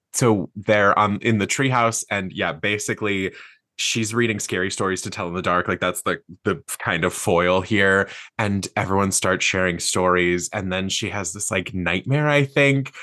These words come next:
where the treehouse that they always are hanging out with becomes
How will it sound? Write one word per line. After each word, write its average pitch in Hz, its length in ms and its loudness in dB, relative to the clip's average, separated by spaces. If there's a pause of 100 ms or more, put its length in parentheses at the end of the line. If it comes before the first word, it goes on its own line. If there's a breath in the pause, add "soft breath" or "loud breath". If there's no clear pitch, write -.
(200 loud breath)
where 107 340 2
the 98 140 -2
treehouse 110 800 -2 (200)
that 107 180 -2
they 98 260 -2 (100)
always 98 340 0
are 101 60 -4
hanging 95 280 -6
out 92 140 -2
with 92 240 -4
becomes 92 720 -2